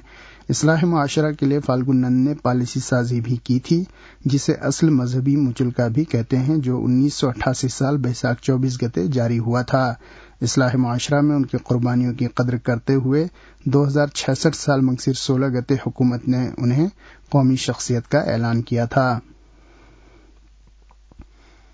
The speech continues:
چیتون کے رامپور میں میجک وین اور موٹر سائیکل باہم ٹکرا جانے سے دو افراد کی موت ہو گئی ہے۔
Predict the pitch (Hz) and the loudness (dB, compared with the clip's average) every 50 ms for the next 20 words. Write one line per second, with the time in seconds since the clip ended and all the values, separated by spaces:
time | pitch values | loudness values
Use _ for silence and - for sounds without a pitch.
0 | _ _ - _ _ _ _ _ _ - - _ _ - - 156 143 - 165 180 | _ _ -20 _ _ _ _ _ _ -20 -20 _ _ -2 2 2 4 4 4 4
1 | 185 175 - 160 151 143 139 143 147 143 - 151 143 143 143 143 151 160 160 151 | 4 4 2 2 2 2 2 0 0 0 2 2 2 4 2 2 2 2 2 2
2 | 131 127 131 127 135 147 143 - 131 131 135 143 147 143 - 123 123 123 127 120 | 2 0 0 0 0 -2 -2 -2 0 0 2 2 2 0 0 0 0 0 0 0
3 | - 139 127 - - 127 123 120 - 143 135 120 117 120 117 120 135 135 127 127 | -2 -2 -2 0 0 -2 0 0 0 0 0 0 0 0 0 2 0 0 0 -2
4 | 117 - 123 120 120 117 120 120 120 120 120 117 - 143 143 135 127 127 120 117 | -2 -2 0 0 0 0 0 0 0 0 -2 -2 0 0 0 0 0 0 -2 -2
5 | 113 - 123 120 113 - - - 117 117 117 117 120 - - 123 113 123 120 120 | -2 -2 -2 -2 -2 -2 -2 -2 0 0 0 -2 -2 -2 -2 -2 0 0 0 0
6 | 120 110 131 131 127 | 0 0 -2 -2 -2